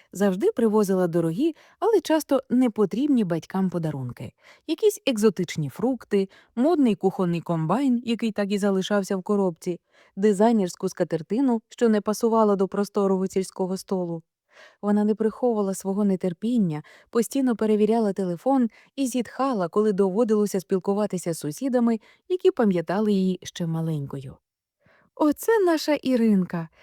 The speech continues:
яка гарна стала, столична штучка», казала тітка Галя, старенька сусідка. «Так, так, дякую», відповідала Ірина, ледве стримуючись, щоб не закотити очі. Як тільки сусідка йшла,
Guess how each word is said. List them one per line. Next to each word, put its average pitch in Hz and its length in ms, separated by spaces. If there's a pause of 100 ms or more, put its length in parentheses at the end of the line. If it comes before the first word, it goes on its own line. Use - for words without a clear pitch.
(120)
яка 226 300
гарна 214 440
стала, 190 500
столична 285 640
штучка», 262 560 (360)
казала 175 400
тітка 165 320
Галя, 214 420
старенька 180 520
сусідка. 147 580 (720)
«Так, 277 320
так, 226 440
дякую», 165 540 (240)
відповідала 175 580
Ірина, 208 400 (300)
ледве 269 340
стримуючись, 247 600
щоб 190 260
не 208 140
закотити 185 580
очі. 143 400 (540)
Як 170 260
тільки 269 360
сусідка 180 480
йшла, 240 380